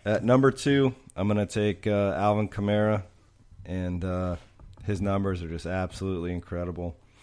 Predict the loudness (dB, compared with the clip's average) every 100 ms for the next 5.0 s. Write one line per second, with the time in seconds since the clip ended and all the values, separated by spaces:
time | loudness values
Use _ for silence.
0 | -20 -20 -20 -20 -20 _ -18 -4 -2 0
1 | 2 2 0 -2 -6 -2 -2 0 4 4
2 | 4 2 2 0 -2 -2 2 2 4 4
3 | 2 2 -2 0 2 4 4 2 0 -2
4 | -4 -2 -2 0 2 2 2 2 0 0